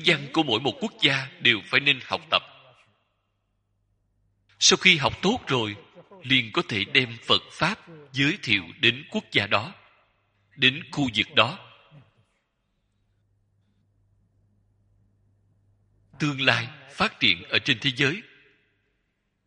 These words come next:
hiện tại chúng ta có thể xem thấy được, ngôn ngữ thông dụng nhất trên toàn thế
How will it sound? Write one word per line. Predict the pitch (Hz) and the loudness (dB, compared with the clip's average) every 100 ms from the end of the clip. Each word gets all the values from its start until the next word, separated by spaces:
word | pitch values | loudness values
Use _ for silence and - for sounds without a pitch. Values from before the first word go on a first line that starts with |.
| _ _ _ _ _ - | _ _ _ _ _ -4
hiện | 135 113 | -2 2
tại | 110 95 - | 4 4 2
chúng | 151 139 | -2 0
ta | 123 117 | 0 0
có | 147 | -2
thể | 110 95 | 0 2
xem | - 120 | 2 2
thấy | 127 165 | 0 -2
được, | 107 85 - _ _ _ _ - | -2 -4 -12 _ _ _ _ -6
ngôn | 151 165 165 | 6 6 6
ngữ | 147 107 113 - | 2 0 0 0
thông | 160 156 | 0 2
dụng | 123 98 113 | -2 -2 -2
nhất | 165 254 - - _ _ - | -2 -2 -6 -20 _ _ 0
trên | 156 131 135 | 2 2 -2
toàn | 139 104 90 - | 2 2 0 2
thế | 151 | 2